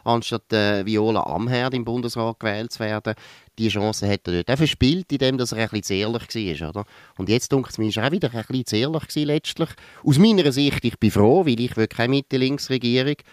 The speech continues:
Aber, äh, ja, also ich glaube, also ich würde mir nie raten, jetzt anzutreten, weil das ist also tödlich. Abgesehen davon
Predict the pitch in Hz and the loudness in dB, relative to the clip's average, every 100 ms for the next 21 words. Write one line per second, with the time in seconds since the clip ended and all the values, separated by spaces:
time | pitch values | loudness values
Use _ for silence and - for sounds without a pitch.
0 | - _ _ _ 113 113 113 104 98 98 | -20 _ _ _ 2 4 2 2 4 4
1 | 95 - _ _ _ _ - 107 - - | 2 -4 _ _ _ _ -8 -8 -8 -10
2 | 98 - 120 - 85 87 92 78 69 - | -8 -2 -2 0 -2 -2 -6 -10 -14 -20
3 | _ 120 113 104 92 90 127 180 143 95 | _ -2 2 2 4 4 6 6 6 2
4 | 80 - 80 76 _ - - 92 - 76 | -4 -6 -10 -10 _ -18 -4 -2 0 -2
5 | 80 - 73 73 - 73 73 69 - 76 | -2 -4 -8 -10 -12 -12 -12 -16 -18 -16
6 | - - 73 - 92 117 - 139 - 127 | -14 -14 -14 0 2 2 0 0 2 0
7 | 117 117 | 4 4